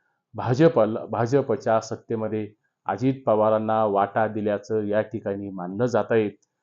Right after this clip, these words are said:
सुनेत्रा पवारांच्या उपमुख्यमंत्री पदाची शपथ घेताना शरद पवारांना कुठलीही कल्पना ही भाजपने दिलेली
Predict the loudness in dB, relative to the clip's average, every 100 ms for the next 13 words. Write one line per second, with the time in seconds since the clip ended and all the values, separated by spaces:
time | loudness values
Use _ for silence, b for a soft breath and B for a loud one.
0 | _ -20 -4 4 4 8 8 8 8 4
1 | 4 2 0 2 4 4 2 -4 -6 -8
2 | -10 -10 -8 -10 -6 -2 -2 -4 -10 -10
3 | -12 -8 -8 -8 -10 -8 -6 -2 -2 -2
4 | -10 _ _ _ -18 0 4 6 6 6
5 | 6 6 4 0 2 2 0 -10 -6 -4
6 | -2 -2 -4 -4 -4 -4 -6 -6 -8 -6
7 | -8 -6 -6 -6 -6 -8 -6 -6 -6